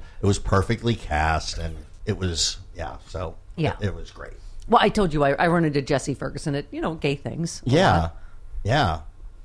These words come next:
Speaker 2: 'Cause why wouldn't I?
Speaker 1: <laughs> I always, whenever I'm seeing Jesse and his friends,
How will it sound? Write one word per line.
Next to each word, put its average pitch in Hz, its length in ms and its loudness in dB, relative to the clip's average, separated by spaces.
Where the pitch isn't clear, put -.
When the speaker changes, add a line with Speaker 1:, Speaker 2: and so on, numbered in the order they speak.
Speaker 2:
'Cause 151 160 0
why 165 120 4
wouldn't 196 260 2
I? 127 180 -2
Speaker 1:
<laughs> - 80 -6
I 120 120 8
always, 131 360 6
whenever 107 260 6
I'm 104 120 6
seeing 95 320 4
Jesse 90 600 4
and 82 120 2
his 85 160 2
friends, 80 540 2